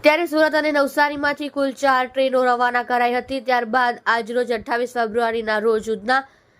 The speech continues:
રેલવે સ્ટેશન ખાતેથી પ્રદેશ અધ્યક્ષ તથા નવસારીના સાંસદ સી આર પાટીલ દ્વારા તેમના ખર્ચે લગભગ એક, એક હજાર ત્રણસો ચુમ્માલીસ રામ ભક્ત મહિલાઓની નિઃશુલ્ક રામલલ્લાના દર્શન કરવા આસ્થા સ્પેશિયલ મહિલા ટ્રેન રવાના કરાઈ.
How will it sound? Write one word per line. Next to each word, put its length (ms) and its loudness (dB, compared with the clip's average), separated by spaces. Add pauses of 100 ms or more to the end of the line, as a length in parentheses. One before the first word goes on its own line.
(200)
રેલવે 240 -2
સ્ટેશન 360 -6
ખાતેથી 500 -4
પ્રદેશ 420 -4
અધ્યક્ષ 400 -2
તથા 260 -2
નવસારીના 600 -2
સાંસદ 600 -2
સી 100 -2
આર 140 0
પાટીલ 400 -2
દ્વારા 380 0 (520)
તેમના 260 0
ખર્ચે 400 -2
લગભગ 500 0
એક, 180 -4 (260)
એક 180 -2
હજાર 360 0
ત્રણસો 300 0
ચુમ્માલીસ 600 -4
રામ 320 -2
ભક્ત 240 0 (760)
મહિલાઓની 560 0
નિઃશુલ્ક 580 -4
રામલલ્લાના 680 0
દર્શન 460 -4
કરવા 260 0
આસ્થા 320 -4
સ્પેશિયલ 480 -6
મહિલા 380 -2
ટ્રેન 340 -4
રવાના 380 -2
કરાઈ. 340 -2